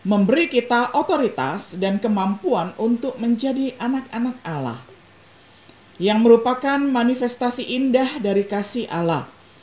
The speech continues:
menjadikan kita ahli waris Allah dan menyatukan ahli waris dengan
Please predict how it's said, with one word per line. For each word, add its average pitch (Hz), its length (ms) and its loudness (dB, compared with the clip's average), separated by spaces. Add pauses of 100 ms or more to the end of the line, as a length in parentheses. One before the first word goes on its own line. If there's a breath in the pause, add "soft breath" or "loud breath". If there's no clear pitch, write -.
(140)
menjadikan 208 640 0
kita 277 320 -6
ahli 277 480 4
waris 170 480 0
Allah 180 480 -4
dan 180 400 0
menyatukan 175 880 -4
ahli 170 320 -2
waris 175 480 -2
dengan 147 320 -6